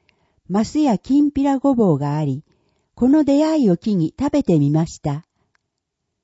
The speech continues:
きんぴらごぼう入りは、甘い団子と甘辛いきんぴらがおやつにぴったり。マス入りは、マスの旨味と笹の風味がとても合い上品。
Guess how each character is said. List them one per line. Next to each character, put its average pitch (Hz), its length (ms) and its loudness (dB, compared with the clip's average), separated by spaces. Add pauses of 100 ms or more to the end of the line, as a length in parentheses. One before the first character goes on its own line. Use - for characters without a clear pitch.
(400)
き 294 180 2
ん 311 120 4
ぴ 294 140 0
ら 294 160 2
ご 277 160 4
ぼ 269 220 6
う 262 60 4
入 233 100 2
り 220 160 0
は、 180 220 -2 (460)
甘 247 300 2
い 302 140 2
団 277 280 0
子 240 120 2
と - 340 -4
甘 269 300 0
辛 294 300 -2
い 180 120 0
き 214 180 -4
ん 220 80 -2
ぴ 220 120 -8
ら 185 180 -2
が 170 220 -8
お 190 80 -2
や 302 160 0
つ - 160 -10
に 139 160 -2
ぴ 143 120 -8
っ - 40 -8 (120)
た 190 140 -2
り。 123 160 -4 (1120)
マ 220 160 -4
ス 294 160 -2
入 277 180 2
り 240 140 2
は、 190 200 -2 (520)
マ 208 160 0
ス 294 140 0
の 294 180 6
旨 302 180 4
味 294 140 4
と 214 120 0
笹 233 320 -2
の 277 140 2
風 302 260 0
味 196 140 0
が 147 100 -2
と 185 140 -2
て 269 160 0
も 254 160 0
合 254 140 -2
い 135 140 -2
上 180 280 2
品。 147 320 -4